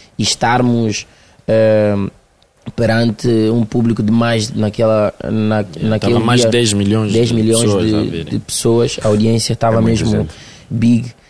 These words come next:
Speaker 1: Nós dissemos, "Não, temos um propósito maior, vamos continuar, vamos lutar." E o reflexo de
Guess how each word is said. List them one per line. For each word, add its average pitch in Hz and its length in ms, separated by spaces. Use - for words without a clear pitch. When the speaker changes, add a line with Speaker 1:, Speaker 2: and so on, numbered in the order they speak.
Speaker 1:
Nós 135 160
dissemos, 151 260
"Não, 151 220
temos 139 240
um 147 100
propósito 123 540
maior, 107 320
vamos 120 280
continuar, 110 640
vamos 113 300
lutar." 110 440
E 135 100
o 147 40
reflexo 165 880
de 120 160